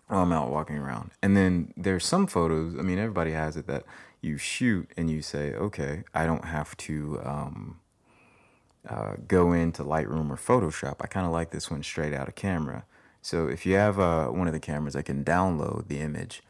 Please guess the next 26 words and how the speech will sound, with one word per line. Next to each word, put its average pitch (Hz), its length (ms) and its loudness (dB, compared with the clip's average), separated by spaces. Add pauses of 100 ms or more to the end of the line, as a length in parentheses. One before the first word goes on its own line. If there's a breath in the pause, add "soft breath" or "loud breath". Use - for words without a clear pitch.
(200 soft breath)
straight - 320 -4
to 87 100 -4
your 69 100 -4
phone, 92 500 -4 (220)
you - 60 -6
can 104 140 0
just 80 160 -4
go 73 180 0
ahead 78 200 -4
and 71 100 -6
do 67 160 -8
that. 82 400 0
And 80 160 -4
then 82 160 -2
at 80 100 -6
the 71 100 -6
end 110 160 0
of 76 80 -2
everything, 73 580 -6 (180)
just - 180 -14
delete 80 240 -4
it 76 100 -4
all. - 240 -12 (500 loud breath)
So, 90 520 0 (420 soft breath)
or 95 200 4
not 90 320 2